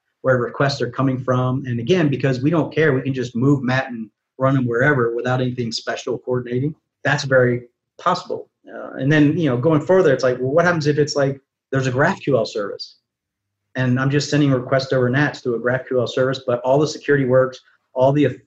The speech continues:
authorization, authentication is built in. It's what I know. It just kinda works. So those would be premium services that we could charge for, right? So you get – I call it basic cable, you know, the dial tone, and then you can get the premium, uh, channels a la carte if, if you want to. And then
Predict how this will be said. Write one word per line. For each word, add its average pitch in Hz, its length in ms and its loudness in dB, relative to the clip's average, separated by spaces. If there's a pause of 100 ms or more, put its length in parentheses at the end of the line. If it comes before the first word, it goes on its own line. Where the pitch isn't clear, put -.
(120)
authorization, 127 680 0
authentication 123 640 -2
is 107 80 -6
built 123 280 0
in. 123 100 -2
It's 117 160 -8
what 123 140 0
I 127 120 0
know. 120 340 -4
It 120 120 -8
just - 240 -14
kinda 110 160 -10
works. 107 400 -6 (560)
So 135 580 4
those 180 280 4
would 151 120 2
be 143 140 4
premium 160 400 0
services 117 420 -4
that 123 120 -2
we 120 100 -2
could - 120 -14
charge 110 320 -6
for, 98 220 -10
right? 120 280 -6
So 139 100 -4
you 131 60 -2
get – 131 240 2 (840)
I 131 80 0
call 139 240 2
it - 60 -8
basic 139 300 0
cable, 156 480 0
you 131 120 -2
know, 120 60 0
the 117 120 -4
dial 127 220 0
tone, 156 340 -2
and 123 120 -2
then 120 140 -2
you 120 140 -4
can 117 120 -10
get 117 240 -2
the - 140 -16
premium, 120 680 -2
uh, 110 120 -10
channels 113 380 -8
a 98 40 -10
la 110 280 -8
carte 113 280 -6
if, 104 80 -12 (100)
if - 140 -20
you 113 100 -12
want 113 240 -10
to. - 280 -14
And 147 100 2
then 131 280 2